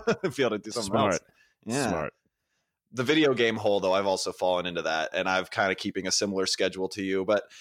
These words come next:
Speaker 1: I'm trying to, trying to get out of that as <laughs> well.
Speaker 2: Well, what are you playing?
Speaker 1: Uh, right now, uh, I'm playing some Animal Crossing on my Switch, like everybody else on Facebook.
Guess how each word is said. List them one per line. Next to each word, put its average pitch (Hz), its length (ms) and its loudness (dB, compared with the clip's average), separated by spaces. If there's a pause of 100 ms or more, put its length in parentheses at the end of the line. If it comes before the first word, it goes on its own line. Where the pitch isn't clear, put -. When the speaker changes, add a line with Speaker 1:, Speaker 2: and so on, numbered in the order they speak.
(540)
Speaker 1:
I'm 120 60 -8
trying 131 240 2
to, 110 180 -2 (280)
trying 131 180 -4
to 113 60 -2
get 104 160 2
out 101 120 2
of 101 80 0
that 101 320 2
as 107 140 -6
<laughs> - 0 -
well. 196 720 0 (280)
Speaker 2:
Well, 127 160 -2
what 139 140 2
are 131 40 0
you 120 80 -2
playing? 123 400 0 (500)
Speaker 1:
Uh, 147 320 4
right 180 240 2
now, 151 640 -2 (160)
uh, 123 300 2
I'm 135 80 0
playing 196 260 2
some 170 180 -2
Animal 151 360 2
Crossing 143 500 -2
on 135 100 -2
my 135 120 -2
Switch, 117 680 -2 (360)
like 107 180 0
everybody 113 460 2
else 98 240 2
on 95 140 -6
Facebook. 90 640 -2